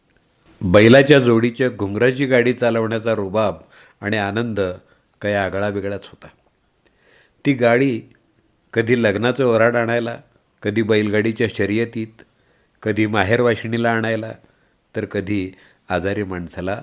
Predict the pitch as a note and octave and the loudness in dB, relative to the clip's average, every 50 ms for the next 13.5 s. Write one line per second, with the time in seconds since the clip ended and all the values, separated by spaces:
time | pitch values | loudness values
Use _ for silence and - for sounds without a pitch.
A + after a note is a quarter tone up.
0 | - - - - - D2+ D2 E2 F2 F2+ F2 - G2+ F#2+ F#2+ F#2 E2+ - - E2 | -14 -20 -20 -20 -16 -10 -6 -4 -4 -4 -4 -4 -8 -8 -8 -10 -10 -14 -18 -18
1 | D#2 D2+ D2 D2 C#2+ C#2+ D2 - - - _ _ _ _ _ _ _ _ _ _ | -18 -18 -18 -18 -18 -18 -18 -20 -20 -20 _ _ _ _ _ _ _ _ _ _
2 | _ _ _ _ _ _ _ _ _ _ _ _ - F2+ G2+ A2+ G#2+ - B2+ B2 | _ _ _ _ _ _ _ _ _ _ _ _ -4 4 6 6 6 8 6 6
3 | C#3 C#3+ C#3+ C#3+ C#3+ C3+ C3+ C#3 B2+ G#2+ G#2+ G2+ G2+ A#2 A#2+ B2+ C3 C3 B2+ A#2+ | 6 8 8 6 6 6 4 2 2 4 4 6 6 6 6 6 6 4 4 2
4 | A2+ G#2+ G2+ - A#2 A2 G#2 G2 F2 D#2+ - - _ _ _ _ _ _ _ _ | 2 0 0 0 0 0 0 -2 -4 -6 -10 -16 _ _ _ _ _ _ _ _
5 | _ G2+ F#2+ G2+ G#2 G#2 A2 A#2+ A#2+ A#2 B2+ A#2+ G#2 G#2+ G#2 G2+ G#2+ G2+ - - | _ -2 2 4 4 6 6 4 4 4 0 -2 0 0 -2 -2 -2 -4 -6 -10
6 | G2+ - - G#2 - - G2 F#2 F#2 F#2+ G#2 G2 F#2+ F2 F2 F2 F2+ G2 E2 D#2+ | -10 -8 -8 -8 -8 -8 -10 -8 -6 -4 -4 -4 -2 -4 -4 -2 -2 -4 -4 -6
7 | - - _ _ _ _ _ _ _ - F2+ F#2 G2+ G2 F2+ E2 - - D#2+ D2+ | -10 -14 _ _ _ _ _ _ _ -4 -2 -2 -2 -4 -6 -8 -10 -10 -14 -16
8 | - _ _ _ _ _ _ _ _ _ _ _ _ _ _ _ _ _ _ - | -20 _ _ _ _ _ _ _ _ _ _ _ _ _ _ _ _ _ _ 4
9 | G2+ G#2+ A#2 A2+ A2 G#2+ G2 F#2 F2+ F#2 G2 A2 A#2 A#2 A2+ F#2+ - - - - | 8 8 8 10 10 8 8 6 6 6 6 6 6 6 6 4 2 -2 -10 -14
10 | - - _ _ _ _ _ _ _ _ - F2 - F#2 G2 G#2 A2+ A#2 A2+ A2+ | -20 -20 _ _ _ _ _ _ _ _ -8 -4 0 2 4 4 4 4 4 2
11 | A2+ A#2 B2 A#2 G2+ F#2+ E2 - A2+ G2+ A2 G#2+ G#2+ G#2 A2 G2+ - G#2 G2 F#2 | 2 2 2 0 0 -2 -2 -2 0 0 0 -2 -2 -4 -6 -4 -4 -4 -4 -4
12 | A2+ G#2+ G#2 F#2+ F#2 F2+ F2 F#2 F#2+ G2+ G2 - G#2 F#2 F2 G2 - - F2+ E2 | -4 -6 -2 -2 -2 -2 0 0 0 0 -2 -2 -6 -6 -6 -10 -10 -8 -10 -8
13 | E2+ E2+ F#2+ G2+ G2+ F#2+ - - - | -6 -4 -2 -2 -4 -4 -6 -14 -16